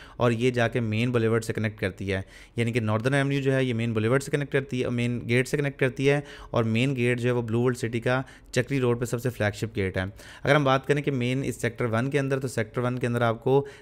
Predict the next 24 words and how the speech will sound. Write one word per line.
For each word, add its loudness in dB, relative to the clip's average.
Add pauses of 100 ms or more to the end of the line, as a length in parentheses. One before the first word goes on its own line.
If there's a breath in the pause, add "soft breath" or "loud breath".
(120)
सरीन 2
विलास 4
के -2
नाम 0
से -2
पाँच -2
पाँच -2
मरला 2
का 0
एक -2
प्रोजेक्ट 0
भी 0
नज़र 0
आता 2
है, -2
वो -2
जब 0
आके 0
मैं -2
Google 0
Earth -4
पे 0
एक्सप्लेन -4
करूँगा 0